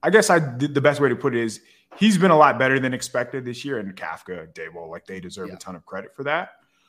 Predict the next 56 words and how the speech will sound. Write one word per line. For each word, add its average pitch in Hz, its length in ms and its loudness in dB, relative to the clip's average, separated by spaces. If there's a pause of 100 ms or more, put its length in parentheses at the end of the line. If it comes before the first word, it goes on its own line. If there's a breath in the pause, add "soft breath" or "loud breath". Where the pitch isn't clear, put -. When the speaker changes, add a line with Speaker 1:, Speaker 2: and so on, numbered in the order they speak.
(1080 soft breath)
Speaker 1:
But 139 100 -6
he's 196 140 -2
made 220 220 0
plays 175 400 -2
when 135 120 -4
they've, 127 320 -6
when 127 140 -12
they've 117 100 -6
needed 143 360 -8
to, 135 100 -10
and 131 120 -8
he's 147 180 -10
been 185 160 -8
competitive, 135 560 -6
and 95 100 -8
I 104 60 -8
think 139 180 -14
that's, 135 320 -8
that's - 160 -12
all 131 80 -6
you 127 80 -8
can 101 120 -14
ask 123 200 -14
for, 78 200 -14
at, 76 200 -12
especially, - 560 -18 (180)
you 73 100 -20
know, 67 120 -20 (240)
out 90 140 -10
of 85 180 -18 (180)
what 117 220 -6
we've 120 160 -6
seen 123 300 -2
previously 104 520 -6
out 87 80 -14
of 85 80 -18
Daniel 90 280 -14
Jones. 92 180 -14
So 143 80 -4
this 160 120 0
one's 131 140 -6
pretty 104 200 -10
easy. 95 160 -10
I'll, 113 80 -8
I'll 120 140 0
go 135 100 -2
Daniel 90 320 -10
Jones, 87 260 -18
and 87 120 -18 (340 soft breath)
I 156 40 -4
would 202 200 -2
not 120 280 -4
rule 113 220 -6
out, 98 320 -8 (180)
like, 101 100 -10
I, 123 100 -6